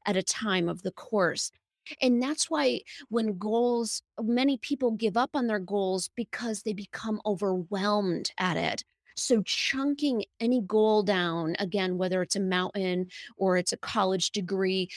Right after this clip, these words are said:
or it's just learning to take care of yourself again, it's about breaking it down bit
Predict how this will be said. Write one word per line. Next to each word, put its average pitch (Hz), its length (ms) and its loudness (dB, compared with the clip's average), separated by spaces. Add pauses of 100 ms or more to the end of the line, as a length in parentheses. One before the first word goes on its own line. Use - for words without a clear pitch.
(140)
or 196 200 2
it's 190 260 -2
just - 640 0
learning 196 460 0
to 196 100 -4
take 180 280 -6
care 190 340 0
of 185 160 2
yourself 180 580 0
again, 175 540 -2 (340)
it's 226 220 0
about 208 380 0
breaking 202 460 0
it 208 180 -6
down 180 480 -4 (140)
bit 208 260 2